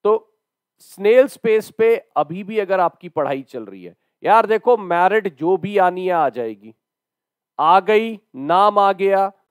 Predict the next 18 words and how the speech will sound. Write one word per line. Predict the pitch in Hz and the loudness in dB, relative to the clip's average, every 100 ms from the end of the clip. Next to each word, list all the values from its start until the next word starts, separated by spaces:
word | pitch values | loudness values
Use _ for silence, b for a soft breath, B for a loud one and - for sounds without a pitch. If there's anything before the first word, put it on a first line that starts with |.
| _ - | _ -12
तो | 165 | -12
भागते | 117 139 165 170 190 | -4 0 0 -2 -4
फिरेंगे | 185 170 170 185 190 | -4 -4 -6 -4 -4
हम, | 165 107 _ _ | -6 -10 _ _
सच | 160 151 | -12 -10
बोल | 147 139 | -10 -10
रहा | 113 107 | -8 -10
हूँ। | - _ _ _ _ _ - | -12 _ _ _ _ _ -6
ये | 165 | -6
मेरी | 180 185 190 196 | -2 0 0 -2
को, | 208 208 | -2 0
ये | 190 190 | 0 0
मैंने | 190 190 196 - | 0 -2 -4 -2
आदत | 156 156 190 | -2 0 -2
देखी | 160 175 - 202 | -2 -6 -6 -4
है | 208 | -4
सबके | - 175 156 - 170 | -2 -6 -6 -6 -4
अंदर। | 147 135 113 | -4 -6 -8